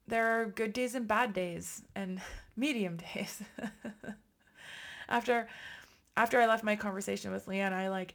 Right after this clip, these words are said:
immediately decided that I had to go skiing. Okay. So s-, that's, that was, like, a great decision for me. Skiing's my passion, and I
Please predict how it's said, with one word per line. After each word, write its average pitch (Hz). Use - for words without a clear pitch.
immediately 196
decided 190
that 185
I 190
had 185
to 190
go 180
skiing. -
Okay. 180
So 202
s-, -
that's, 185
that 190
was, 185
like, -
a -
great 190
decision 190
for 190
me. 190
Skiing's 190
my 185
passion, 214
and 202
I 190